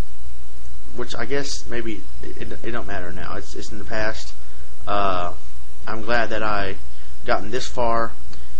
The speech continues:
and I'm glad that I'm gonna graduate, uh, T S D C around the middle of August, and, uh, I've gotten this far, and I'm not about to quit now.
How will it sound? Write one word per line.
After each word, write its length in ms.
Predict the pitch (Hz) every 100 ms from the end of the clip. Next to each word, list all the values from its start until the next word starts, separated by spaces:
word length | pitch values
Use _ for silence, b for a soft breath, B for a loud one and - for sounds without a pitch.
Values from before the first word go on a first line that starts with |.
| -
and 140 | 101
I'm 160 | 104 101
glad 300 | 117 117 101
that 100 | 101
I'm 120 | 107
gonna 200 | 104 101
graduate, 680 | 95 113 131 113 95 82 - - - - - - - - - - - -
uh, 360 | 104 98 85 95 - - - - - - -
T 180 | - 131
S 140 | -
D 80 | 120
C 400 | - 110 95 95 B B B B B -
around 280 | 101 110 104
the 40 |
middle 240 | 101 117 107
of 80 |
August, 460 | 104 101 - - - 98
and, 240 | 90 90
uh, 100 | 90
I've 140 | 98 -
gotten 260 | 131 113
this 160 | 123 -
far, 420 | - 110 90 - - - - - - - - - - - -
and 120 | 107
I'm 80 | 107
not 140 | 135
about 160 | 135 123
to 60 | 123
quit 280 | 127 110
now. 300 | 101 101 -